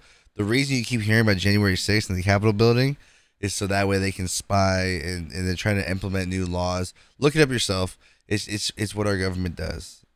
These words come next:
It, I mean, whether, you know, no matter what, it's, there's al-, they're always gonna try and find a way to sneak something in there. But the problem was when Bush went on, you, you'll, you see in the documentary when Bush goes on there and starts talking about how they're Muslim and all this other stuff. He,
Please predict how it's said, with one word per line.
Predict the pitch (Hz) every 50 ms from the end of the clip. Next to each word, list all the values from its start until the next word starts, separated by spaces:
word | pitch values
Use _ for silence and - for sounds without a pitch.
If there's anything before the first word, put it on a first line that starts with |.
| _ _
It, | - 95 80 60 80
I |
mean, | 92 92 90 90 87 85 82 90
whether, | 90 95 92 87
you | 90 87 82 62 80 87
know, | 85 85
no | 85 87
matter | 92 95 98 95
what, | 90 85 76 - - _ -
it's, | 85 - - - - - _ _ _ _ _ _ _
there's | - 98 98 95
al-, | 101 107 110 92
they're | 87 101 101 104
always | 110 117 113
gonna | 123 120 110
try | - - 117 107
and | 104 101 95
find | - - 101 104 104 101
a | 98
way | 95 98 98
to | 92 90
sneak | - - - 98 98 80 -
something | - 95 87 87 87 90
in | 95 95 90
there. | 85 80 80 82 - - - _ _ _ _ _
But | _ 98 85
the | 98 90
problem | - - 107 110 120 123 120 110
was | 104 98 98 95 92 92
when | 95 92 90 87 87 85 82 85 85 82 - - _ _ _
Bush | 90 92 90 107 110 110 - - -
went | 104 98
on, | 95 95 95 95 92 92 92 92 92 - - - - _ _ _ _ _ _ _ _ _ _ _ _ _ _ - - - - - _ _ _ _ _ _ _ _ _ _ _ _ _ _
you, | 107 110 113
you'll, | 120 120 117 107 98
you | 110 113 110
see | 104 - - 127
in | 117
the | 107 98
documentary | 101 98 95 95 95 95 95 95 92
when | 90 90 85
Bush | 107 104 101 -
goes | 110 101 95 95
on | 95 95 98 95
there | 95 92
and | 90
starts | - 95 92 -
talking | - 95 92 92 95 98
about | 90 90 90 87 90
how | 92 90 90 90 90 87 87 85
they're | 80 90 87 87
Muslim | 85 92 92 92 90 87 92 90 87 87
and | 87
all | 90 87 87
this | 90 85
other | 92 87 87
stuff. | 90 - - 92 92 90 90 -
He, | - - - - 98 98 98 95 95 90 87